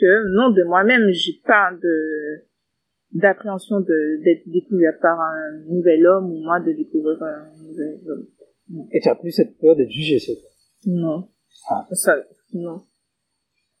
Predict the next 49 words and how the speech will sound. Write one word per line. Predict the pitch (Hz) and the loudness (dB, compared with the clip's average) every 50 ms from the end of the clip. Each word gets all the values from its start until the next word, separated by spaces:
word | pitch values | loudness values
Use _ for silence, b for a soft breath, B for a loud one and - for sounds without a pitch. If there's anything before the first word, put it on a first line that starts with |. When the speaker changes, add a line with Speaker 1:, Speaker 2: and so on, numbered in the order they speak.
| _ | _
Speaker 1:
C'est | - - 165 151 | 0 0 0 2
vrai, | - 220 277 269 | 2 2 0 0
c'est, | - - 185 170 160 | 0 0 0 0 0
je | 160 - - - - - 370 | -4 -8 -12 -14 0 0 0
sais | - | 2
pas | - - 240 | 4 2 4
comment | 285 254 233 | 4 2 2
ça | 214 - 202 | 2 2 0
s'est | 190 - 214 196 | 2 2 2 0
fait, | - - 220 214 240 247 | 2 2 2 2 2 2
mais | 226 190 180 180 | 2 2 2 2
il | |
y | 175 | 2
a | 175 202 | 2 2
un | 220 202 | 2 2
déclic | 180 190 180 - - - 220 226 - | 2 0 0 0 -4 -6 -8 -8 -8
qui | _ 277 | _ -10
s'est | 254 - - 370 359 - | 0 4 4 4 4 4
fait | - 185 208 208 190 | 2 4 6 6 6
et | 180 | 6
non, | 175 208 403 403 285 - | 6 2 2 2 2 2
quoi. | - 151 143 | 0 0 0
Si | 147 - - - 214 214 214 233 | -2 -6 -10 -8 -6 -4 -2 0
ça | 247 - 208 190 | 4 4 4 4
lui | 190 190 | 2 2
plaît | 196 196 175 165 | 2 2 2 4
pas | - 156 151 | 2 0 -2
ce | - _ | -2 _
qu'il | - 180 160 | -8 -4 0
voit, | 175 240 247 | 2 2 2
ben, | 196 156 147 147 | 2 0 -4 -6
il | 147 | -8
me | 151 | -6
le | 147 151 151 165 170 | -4 -4 -4 -4 -6
dit | 226 285 - 190 | -4 -2 0 0
et | - - | 0 -2
puis | - - | -8 -6
voilà. | 170 208 311 370 349 285 254 - _ _ _ _ _ | -2 -2 0 0 -2 -4 -6 -12 _ _ _ _ _
Speaker 2:
Hmm. | - 107 - - _ _ _ _ _ _ _ _ _ _ _ _ _ _ _ _ 233 226 - - 139 | -10 -10 -10 -12 _ _ _ _ _ _ _ _ _ _ _ _ _ _ _ _ -12 -4 -2 0 4
Demain, | 175 170 175 180 190 233 285 - _ _ _ _ _ _ _ _ _ _ | 4 4 6 6 6 6 4 4 _ _ _ _ _ _ _ _ _ _
t'as | - 127 | -2 0
un | 135 139 | 0 2
enfant, | 131 131 - - 175 196 240 247 - _ _ _ _ _ _ _ - | 0 0 2 4 6 6 6 4 2 _ _ _ _ _ _ _ -8
une | 175 170 | -2 2
petite | 190 165 - - - | 2 2 2 0 0
fille, | - 233 220 226 | 4 6 8 8
un | 214 | 6
petit | 220 - 208 | 4 -2 2
garçon. | 147 160 139 131 - - 196 247 | 4 4 4 4 4 4 2 2